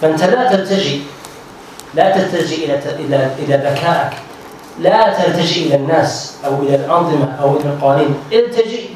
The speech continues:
بالذي خلق الخلق كله، وبالذي جعل في هذا شر وجعل في هذا خير. فأنت تقول: "قل أعوذ برب الفلق الذي جعل الشر في هذه،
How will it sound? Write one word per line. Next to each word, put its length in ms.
بالذي 460
خلق 380
الخلق 580
كله، 380
وبالذي 520
جعل 360
في 220
هذا 320
شر 240
وجعل 460
في 140
هذا 200
خير. 320
فأنت 260
تقول: 240
"قل 160
أعوذ 580
برب 320
الفلق 400
الذي 460
جعل 400
الشر 760
في 120
هذه، 300